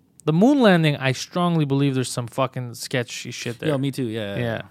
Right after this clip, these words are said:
Speaker 1: The moon landing videos, I'm not saying we never went to the moon, but I do think that we may have not gone when they say we did, especially, uh, because of
Speaker 2: Like
Speaker 1: the
Speaker 2: that,
Speaker 1: whole
Speaker 2: all the Area
Speaker 1: space race.
Speaker 2: fifty-four and
Speaker 1: Yeah, and the whole
Speaker 2: Yeah.
Speaker 1: space race with the, the Soviets, they just had to pretend.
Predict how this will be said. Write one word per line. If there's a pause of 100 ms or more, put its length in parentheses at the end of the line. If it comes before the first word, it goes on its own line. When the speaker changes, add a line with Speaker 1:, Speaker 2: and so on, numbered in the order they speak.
(220)
Speaker 1:
The
moon
landing
videos, (120)
I'm
not
saying
we
never
went
to
the
moon, (280)
but
I
do
think
that
we
may
have
not
gone
when
they
say
we
did,
especially,
uh, (1080)
because
of
Speaker 2:
Like
Speaker 1:
the
Speaker 2:
that,
Speaker 1:
whole
Speaker 2:
all
the
Area
Speaker 1:
space
race.
Speaker 2:
fifty-four
and
Speaker 1:
Yeah, (120)
and
the
whole
Speaker 2:
Yeah. (160)
Speaker 1:
space
race
with
the,
the
Soviets,
they
just
had
to
pretend.